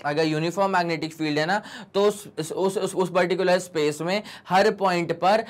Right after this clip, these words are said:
मैग्नेटिक फील्ड का इंडक्शन जो है वो एकदम कांस्टेंट आने वाला है, ठीक है। अब इसका एग्जांपल जो है मैं आपको एक बार नॉन यूनिफॉर्म मैग्नेटिक फील्ड लाइन से दूंगा, तो तुम्हें तो मज़ा आ जाएगा, तो फिर तुम्हें मज़ा आ जाएगा, मज़ा, तो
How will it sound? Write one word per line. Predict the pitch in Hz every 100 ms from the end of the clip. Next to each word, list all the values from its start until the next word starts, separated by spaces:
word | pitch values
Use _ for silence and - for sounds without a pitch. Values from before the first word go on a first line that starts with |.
| - 143
मैग्नेटिक | 160 165 180 190
फील्ड | 196 190
का | 185
इंडक्शन | 175 165 165 196 190
जो | 185
है | 202
वो | 202 226 165
एकदम | 160 170 196 170
कांस्टेंट | 147 151 151 135
आने | 120
वाला | 113 107
है, | 110
ठीक | 180 202
है। | 196 - - 170
अब | 180 190
इसका | 202 226 226 233 220 160
एग्जांपल | 156 170 165 170 208
जो | 190 202
है |
मैं | 208 190
आपको | 190 208
एक | 180
बार | 208 196
नॉन | 156 185 226 214
यूनिफॉर्म | 202 208 214 202
मैग्नेटिक | 190 156 156 160 160
फील्ड | 160
लाइन | 156
से | 156
दूंगा, | 147 143 180
तो | 190 - - 165
तुम्हें | 180 190
तो |
मज़ा | 143 135
आ |
जाएगा, | 113 104 110 _ _ _ _ - _ _
तो | 175 175
फिर | 190
तुम्हें | 185 190 185
मज़ा | 127 110
आ |
जाएगा, | 104 101 107
मज़ा, | 113 113 - _ _ _ _ _ _ _ _ _ _ _ _ _ _ _ _ _ _
तो | 160